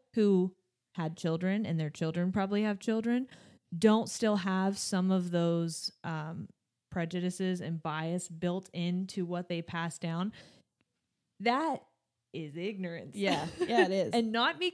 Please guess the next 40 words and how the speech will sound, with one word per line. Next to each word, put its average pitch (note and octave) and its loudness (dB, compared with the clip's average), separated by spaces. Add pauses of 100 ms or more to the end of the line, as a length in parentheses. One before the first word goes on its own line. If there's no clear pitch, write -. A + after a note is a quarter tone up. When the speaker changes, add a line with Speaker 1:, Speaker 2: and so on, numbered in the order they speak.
(120)
Speaker 1:
that's A3 0
not A3 -2
me D4 -6
calling D#4+ -4
you D#4 0
stupid. B3+ 4 (160)
Speaker 2:
No. G3 0
Speaker 1:
That's A3 0
just B3 -6
saying B3+ -2 (280)
I, B3+ 2
as A3+ 6
a A#3 4
h-, A3 0 (220)
human, A#3+ 0
was F#3 2 (160)
ignorant A3+ 2
to F#3 0
that E3+ -2
fact. E3 -8
Speaker 2:
I A#3+ 2
Speaker 1:
I - 6
was A#3+ 4
Speaker 2:
mean, - -2
Speaker 1:
uninformed. G3 0
Speaker 2:
I C4+ 0
was. C4 0
I C#4 -2
honestly D4+ -2
had C4 -2
no C4 -2
idea A#3+ -2
that F3 -4
it - -6
was F3+ -10
still E3+ -6
going E3 -6
on, D3+ -8
really. F#3 0
Speaker 1:
Right. E3+ -4